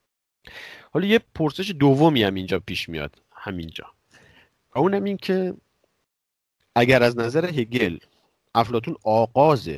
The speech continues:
فرایند برساخته شدن فلسفه به علمه،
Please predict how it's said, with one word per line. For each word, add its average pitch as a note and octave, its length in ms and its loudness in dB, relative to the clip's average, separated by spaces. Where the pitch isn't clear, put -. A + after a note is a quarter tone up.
فرایند G2+ 720 -2
برساخته E2+ 580 -6
شدن E2 440 -8
فلسفه - 460 -8
به F2 100 -6
علمه، F2 400 0